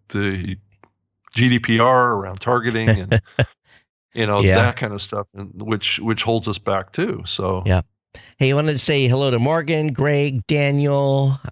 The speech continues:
Speaker 2: um, Fausto. Hey, how are you? Um, Computer Geek, everyone, thanks for joining on, uh, the, the live stream today. But, you know,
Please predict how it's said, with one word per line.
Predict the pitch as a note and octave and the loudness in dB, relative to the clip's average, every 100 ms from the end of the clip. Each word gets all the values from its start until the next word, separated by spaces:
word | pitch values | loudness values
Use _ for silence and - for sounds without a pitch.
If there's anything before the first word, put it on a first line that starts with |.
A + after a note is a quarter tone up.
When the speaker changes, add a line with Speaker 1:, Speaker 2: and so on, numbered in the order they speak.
| - | -2
Speaker 2:
um, | A2+ A2 G#2+ G#2+ G#2+ G#2 G#2 G2 G2 _ _ _ _ | 0 2 2 2 2 2 2 0 -2 _ _ _ _
Fausto. | D#3+ D3+ - D#3+ C#3+ C#3+ C#3 | -2 -2 0 0 2 2 4
Hey, | C3+ C#3 | 4 4
how | C3 | 2
are | A2+ | 2
you? | B2+ D#3 D#3 D#3 C#3+ - | 2 2 2 2 0 0
Um, | A2+ A2+ G#2+ G2 | 2 4 4 2
Computer | F#2+ A2 D#3+ C#3+ | 0 0 2 0
Geek, | C3+ D3 C#3+ _ | 2 2 0 _
everyone, | - A#2 A2 | -2 2 2
thanks | A2+ A2 | 2 0
for | - G2 | 0 0
joining | F2+ - G#2+ G2+ G2 F#2 F#2 F2+ - _ _ _ | 0 0 2 4 4 4 4 2 0 _ _ _
on, | E2 D#2+ F2+ D#3 F3+ _ _ _ - - - _ _ _ - | 0 4 4 2 -2 _ _ _ -20 -20 -20 _ _ _ -4
uh, | G2 F2 E2+ | 0 2 2
the, | E2+ - | 0 -2
the | D#3 F2+ | -2 2
live | F2 F2+ | 4 2
stream | - F2+ F2 | 0 0 0
today. | - E2 G#2 _ _ _ | -2 -4 -4 _ _ _
But, | E3 D#3+ | -2 2
you | |
know, | F#3 | 2